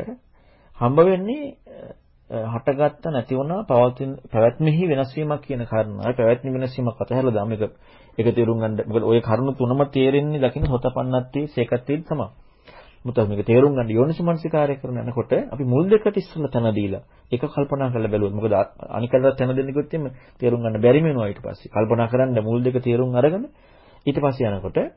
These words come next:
අ, උපාදේ සහ වය කියනකොට හට ගැනීම සහ නැති වෙනවා කියනකොට හටගත්ත දේ ඊට නැති වුණා කියලා කතා කරොත් එහෙම එතන අවස්ථා දෙකක්.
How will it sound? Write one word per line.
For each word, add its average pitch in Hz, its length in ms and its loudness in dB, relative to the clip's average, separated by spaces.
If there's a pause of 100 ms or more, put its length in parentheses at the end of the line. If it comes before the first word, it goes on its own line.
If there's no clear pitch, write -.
(600)
අ, - 120 -4 (260)
උපාදේ 185 600 2
සහ 185 120 -4 (160)
වය 143 320 4
කියනකොට 110 500 -10 (1120)
හට 107 200 -8
ගැනීම 131 300 2
සහ 131 100 0
නැති 131 260 0
වෙනවා 135 240 0
කියනකොට 92 440 -12 (1300)
හටගත්ත 175 580 4
දේ 156 260 6 (140)
ඊට 143 180 -4 (100)
නැති 135 260 0
වුණා 208 260 2
කියලා 196 200 -2
කතා 110 240 -6
කරොත් 95 300 -6
එහෙම 98 240 -8 (1000)
එතන 131 260 0
අවස්ථා 131 480 -2
දෙකක්. 131 200 -2